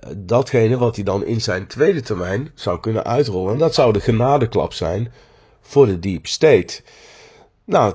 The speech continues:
to-, geheel tegen onze verwachting in kwam daar in één keer Biden tussendoor, vier jaar lang. En wat we natuurlijk ook niet wisten in die tijd, eh, ik, ik was daar, eh,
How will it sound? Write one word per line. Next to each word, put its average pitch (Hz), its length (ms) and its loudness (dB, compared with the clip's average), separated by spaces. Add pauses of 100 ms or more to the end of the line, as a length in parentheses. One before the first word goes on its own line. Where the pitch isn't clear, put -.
to-, 127 300 -4
geheel 147 400 4
tegen 139 300 6
onze 120 240 -2
verwachting 117 500 -4
in 117 220 0
kwam 117 220 -2
daar 98 200 0
in 98 60 -2
één 120 140 -2
keer 87 220 -6
Biden 120 440 0
tussendoor, 143 520 -2
vier 139 320 2
jaar 131 260 4
lang. 139 300 0 (880)
En 160 420 4
wat 165 240 2
we 185 60 0
natuurlijk 160 540 -2
ook 160 260 4
niet 226 220 -2
wisten 110 320 -2
in 110 140 -4
die 98 180 -6
tijd, 107 540 -6 (440)
eh, 110 280 -4
ik, 117 340 -6
ik 110 160 -4
was 104 220 -2
daar, 92 400 0
eh, 90 500 -6